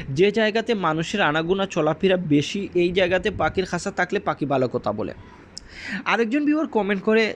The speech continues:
জানতে চেয়েছেন যে লোহার খাঁচা ভালো না বাঁশের খাঁচা ভালো? খাঁচা বলতে সবগুলো খাঁচাই ভালো, তবে দেখা গিয়েছে,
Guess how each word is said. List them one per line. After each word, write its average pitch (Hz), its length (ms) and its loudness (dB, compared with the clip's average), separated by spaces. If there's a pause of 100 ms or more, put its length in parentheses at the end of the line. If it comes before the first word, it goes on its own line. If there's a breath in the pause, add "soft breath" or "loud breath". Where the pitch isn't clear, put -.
(120)
জানতে 156 340 0
চেয়েছেন 185 480 0
যে 180 260 2 (520 loud breath)
লোহার 170 420 4
খাঁচা 190 300 -4
ভালো 156 300 2
না 180 240 0 (380 loud breath)
বাঁশের 156 480 0
খাঁচা 151 260 -6
ভালো? 120 180 -2
খাঁচা 190 540 -2 (100)
বলতে 220 360 0
সবগুলো 202 520 -2
খাঁচাই 233 400 -2
ভালো, 151 300 2
তবে 156 320 -2 (500 loud breath)
দেখা 165 360 2
গিয়েছে, 240 580 2